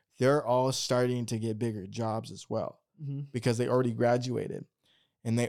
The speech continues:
Speaker 1: all remember me. Like, Yoni has helped me with a lot of jobs, you know what I mean? And so, like, people will put you on c-, if you, if you work hard enough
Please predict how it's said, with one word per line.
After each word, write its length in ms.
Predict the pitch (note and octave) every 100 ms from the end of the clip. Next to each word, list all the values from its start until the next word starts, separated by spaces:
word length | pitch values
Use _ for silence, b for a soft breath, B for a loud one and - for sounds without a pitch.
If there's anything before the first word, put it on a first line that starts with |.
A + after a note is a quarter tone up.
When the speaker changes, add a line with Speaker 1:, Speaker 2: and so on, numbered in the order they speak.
| -
Speaker 1:
all 240 | A#2+ B2
remember 420 | B2 A#2 A#2 C3 A#2+
me. 220 | F#2+ -
Like, 140 | A2 A2
Yoni 500 | A#2 B2 B2 B2 A2+ - _ _ _ _ _ _ _ -
has 160 | A2
helped 160 | B2+ A2
me 100 | A#2
with 140 | A2+
a 60 | -
lot 240 | G2+ A2+
of 100 | G2+
jobs, 560 | G2 F2+ C2 - - - _ _
you 140 | A2+ A2
know 80 | G#2+
what 80 |
I 100 | G#2+
mean? 240 | G#2 A2 F#2+
And 160 | G#2
so, 140 | G#2 A2
like, 220 | A2 G#2+ b b b b b -
people 720 | - A#2+ B2+ B2 A#2+ A2 -
will 160 | B2+ A#2+
put 360 | - E3+ E3+ E3+
you 140 | D3
on 420 | F#3+ E3 A#2 A#2 - _ _ _ _ _ _ -
c-, 120 | C3 -
if 220 | B2+ -
you, 180 | C3+ C#3+ C#3+
if 200 | B2+ C3
you 220 | C#3 C#3+
work 260 | B2+ E3 -
hard 180 | D3
enough 400 | E3+ F3 F#3 F#3